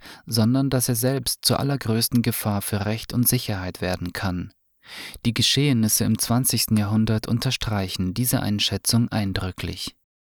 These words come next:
Mises erkennt richtigerweise ein Dilemma. Wenn man den Staat zum Monopolisten für Recht und Sicherheit macht, dann besteht die Gefahr, dass der Staat diese Machtstellung missbraucht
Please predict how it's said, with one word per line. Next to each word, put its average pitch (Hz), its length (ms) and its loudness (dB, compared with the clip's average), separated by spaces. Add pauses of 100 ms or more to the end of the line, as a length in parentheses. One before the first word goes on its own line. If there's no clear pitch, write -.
(100)
Mises 135 480 2
erkennt 123 600 0
richtigerweise 98 920 0
ein 92 180 -2
Dilemma. 92 640 0 (300)
Wenn 98 160 4
man 95 200 2
den 92 180 0
Staat 123 420 0
zum 104 220 4
Monopolisten 117 800 2
für 98 240 0
Recht - 300 -4
und 98 160 0
Sicherheit 101 500 -2
macht, - 440 -2 (460)
dann 117 180 6
besteht 117 400 2
die 123 80 0
Gefahr, 110 400 0
dass 113 200 -2
der 95 140 0
Staat 117 480 0
diese 131 220 2
Machtstellung 104 640 0
missbraucht - 800 -2